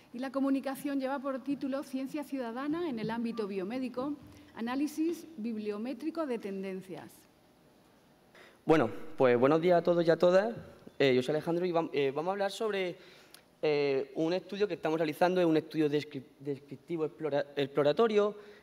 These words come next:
Speaker 2: en el cual estamos estudiando qué está pasando con el fenómeno de la ciencia ciudadana, pero en el ámbito científico, ¿no? Vamos a anali-, estamos haciendo un análisis bibliométrico en el ámbito biomédico.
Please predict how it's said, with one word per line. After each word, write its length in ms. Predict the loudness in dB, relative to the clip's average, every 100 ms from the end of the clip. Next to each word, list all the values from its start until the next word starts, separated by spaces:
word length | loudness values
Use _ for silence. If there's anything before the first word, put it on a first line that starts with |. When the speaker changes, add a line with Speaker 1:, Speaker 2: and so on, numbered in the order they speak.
| _
Speaker 2:
en 120 | 0
el 140 | 0 4
cual 200 | 4 4
estamos 360 | 2 0 0
estudiando 680 | -2 0 2 4 4 2 0 2
qué 100 | 2
está 280 | 4 2
pasando 480 | 2 2 2 2 2
con 120 | 2
el 80 | 0
fenómeno 420 | 0 0 0 0
de 80 | -2
la 80 | -4
ciencia 320 | -4 -6 -6
ciudadana, 760 | -8 -4 -2 0 2 2 0 -2 -2
pero 160 | 0 2
en 80 | 4
el 60 |
ámbito 260 | 2 2 -2
científico, 640 | 0 -2 0 -4 -4 -4
¿no? 260 | 0 0 2
Vamos 280 | 0 0 -2
a 80 |
anali-, 140 | -4 -4 -6
estamos 280 | -6 -4 -4
haciendo 240 | -2 -2 -2
un 160 | -2
análisis 400 | -2 -2 -4 -8 -8
bibliométrico 960 | -8 -4 -2 -2 -2 -4 -4 -4 -4 -10 -20 -20 -20 _
en 160 | 2 4
el 80 |
ámbito 400 | 4 4 2 0 -2
biomédico. 720 | 2 2 2 0 -6 -12